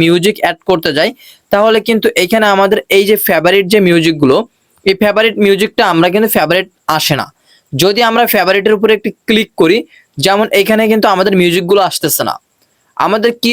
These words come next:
রকম আসতেছে, আমি ধরুন এখানে যে মে-, ফেভারিট করে রাখলাম, যে মিউজিকগুলো আমি ফেভারিট করে রাখি, ধরুন আমার এই মিউজিকটা পছন্দ হয়েছে,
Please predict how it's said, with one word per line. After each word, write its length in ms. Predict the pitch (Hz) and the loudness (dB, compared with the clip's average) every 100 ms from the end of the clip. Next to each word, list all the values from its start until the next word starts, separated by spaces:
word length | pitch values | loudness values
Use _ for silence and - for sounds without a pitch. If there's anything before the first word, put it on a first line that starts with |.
| 247 | 0
রকম 180 | 240 240 233 | 2 0 0
আসতেছে, 280 | - 240 254 - | -2 -2 -2 -2
আমি 120 | 185 214 | -2 2
ধরুন 200 | 226 214 196 190 | 2 2 0 -2
এখানে 200 | 185 208 202 | 0 0 0
যে 60 | 202 | 2
মে-, 180 | 196 180 185 | 2 0 -2
ফেভারিট 300 | 175 190 - | -2 -2 0
করে 100 | 185 165 | 0 0
রাখলাম, 260 | 160 190 339 - _ _ _ 131 | 0 -2 -2 -10 _ _ _ -2
যে 80 | 214 214 | 0 2
মিউজিকগুলো 420 | 214 208 190 220 220 | 0 -2 -2 0 0
আমি 80 | 220 196 | -2 0
ফেভারিট 320 | 160 175 175 180 | 0 -2 0 0
করে 120 | 160 | 2
রাখি, 180 | 156 - 208 | 0 0 0
ধরুন 160 | 185 196 - | 2 0 -2
আমার 180 | 180 190 180 202 | -2 -2 0 0
এই 80 | 208 | 2
মিউজিকটা 340 | 202 180 180 208 185 | 2 0 0 -2 -2
পছন্দ 240 | 160 160 135 | 0 0 0
হয়েছে, 260 | 123 - | -2 -4